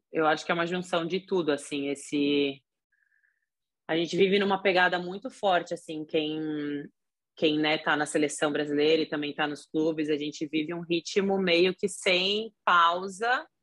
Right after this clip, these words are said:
e sem planejamento, então eu acho que uma das coisas mais difíceis é essa, assim, quando a gente tá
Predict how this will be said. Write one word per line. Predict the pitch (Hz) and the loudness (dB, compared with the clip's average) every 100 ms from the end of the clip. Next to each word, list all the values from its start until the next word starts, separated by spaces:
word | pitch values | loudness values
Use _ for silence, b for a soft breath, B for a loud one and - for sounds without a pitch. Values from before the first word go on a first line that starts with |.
| _ _ _ _ 185 | _ _ _ _ -10
e | |
sem | 180 208 190 | -6 -4 -4
planejamento, | 185 190 190 214 196 185 170 175 185 214 - | -2 -4 -2 -2 -2 -2 -6 -6 -8 -10 -8
então | 208 202 185 170 | -8 -2 -2 0
eu | 165 | 2
acho | 160 165 175 | 2 0 -6
que | - | -6
uma | 175 | -2
das | 170 175 | -2 -2
coisas | 190 185 | -2 -2
mais | 190 175 196 | 0 0 0
difíceis | 208 - 196 214 214 | -4 -8 -8 -6 0
é | 247 233 | 2 2
essa, | 185 - | 0 -4
assim, | 160 165 151 | -14 -16 -10
quando | 160 151 | -4 -4
a | |
gente | 156 160 - | -4 -8 -6
tá | - 160 156 | 2 4 4